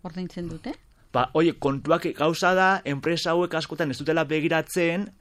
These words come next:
Speaker 2: e, izen eman duena zenbat urte dituen. Zu
Speaker 1: Mhm.
Speaker 2: bakarrik esan behar dezu, e, ez dakit zenbat urte dituzula, eta jazta. Eta gero badaude kontu korronte batzuk sortu ditzaz-, e, so-, sortua daudela gazteentzako.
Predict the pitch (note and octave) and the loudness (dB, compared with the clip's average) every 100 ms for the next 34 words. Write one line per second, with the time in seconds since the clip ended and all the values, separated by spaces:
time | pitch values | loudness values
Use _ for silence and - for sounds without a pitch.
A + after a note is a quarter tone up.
0 | - B2+ C3 C3+ C#3 - D#3 D#3+ D#3+ D#3+ | -4 0 2 2 -2 -2 0 0 0 0
1 | F3+ - D3+ B2 A#2+ - A2+ G#2 G#2 F2+ | -2 -2 -4 -2 -4 -4 -6 -6 -8 -8
2 | C3+ G#3 G#3 D#3 D#3+ E3+ D#3 E3+ E3 D#3+ | -8 -6 0 2 4 2 2 0 0 0
3 | E3 G#3 A#3 - B2+ B2 A#2+ A#2+ B2 A2+ | 0 0 0 0 0 0 -2 -4 -4 -4
4 | C3 A#2+ G#2+ G#2+ G2+ F#2+ G2+ G#2 A#2 B2 | -4 -4 -6 -8 -10 -12 -12 -6 -2 -2
5 | - G2+ - C#3+ C3 C#3+ D#3 D#3+ E3 E3+ | -2 -8 -8 -2 -2 0 2 4 4 2
6 | C#3+ D3 D3+ D3+ E3 D#3+ E3+ F3 E3 E3 | 2 0 -4 -4 -2 -2 -2 0 -2 0
7 | F#3 G3 G3 - - C#3+ B2 D3+ D#3 D#3 | 0 0 -2 -18 -10 -6 -2 -2 -2 -6
8 | - C3+ - C#3+ A#2+ C3 C#3 C3 D3+ D3 | -4 -6 -6 -8 -8 -8 -10 -4 0 2
9 | D#3+ E3 B2 D#3 B2 A2+ F#2+ - | 2 2 0 0 -2 -4 -10 -12